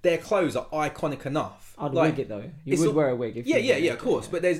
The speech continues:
Speaker 1: it's, it's almost like every
Speaker 2: I
Speaker 1: black person you would want to imitate,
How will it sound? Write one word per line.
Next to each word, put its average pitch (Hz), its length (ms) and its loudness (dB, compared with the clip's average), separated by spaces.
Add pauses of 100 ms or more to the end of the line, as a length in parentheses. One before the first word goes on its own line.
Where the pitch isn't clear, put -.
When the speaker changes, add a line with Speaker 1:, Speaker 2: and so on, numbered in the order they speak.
Speaker 1:
it's, - 160 -4
it's 190 200 -4
almost 202 300 2
like 131 280 -2
every 202 280 -2
Speaker 2:
I - 20 -10
Speaker 1:
black 175 300 -2
person 135 580 -4
you 123 180 -8
would 120 140 -6
want 143 300 -6
to 117 420 -2 (2000)
imitate, 123 720 -2